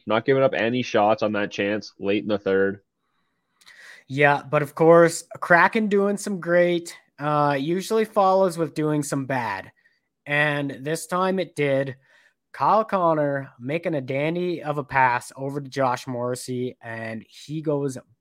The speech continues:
Speaker 2: bar down on Grubauer. Jets up, uh, with six minutes left in this hockey game. That was a,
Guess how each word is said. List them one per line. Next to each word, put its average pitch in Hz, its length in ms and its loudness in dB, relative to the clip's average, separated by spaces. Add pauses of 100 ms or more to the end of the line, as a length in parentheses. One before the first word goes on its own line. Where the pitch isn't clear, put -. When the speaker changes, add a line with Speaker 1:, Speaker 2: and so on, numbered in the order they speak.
(160)
Speaker 2:
bar 170 340 2
down 143 420 0
on 135 200 -2
Grubauer. 139 680 4 (600)
Jets 156 400 -4
up, 131 340 0 (200)
uh, 117 500 -4 (240)
with 117 140 -12
six - 340 -8
minutes 131 300 -6
left 127 260 -2
in 123 80 -8
this 120 180 -10
hockey 107 380 -10
game. 101 300 -14
That 117 200 -6
was 123 140 -12
a, 110 80 -14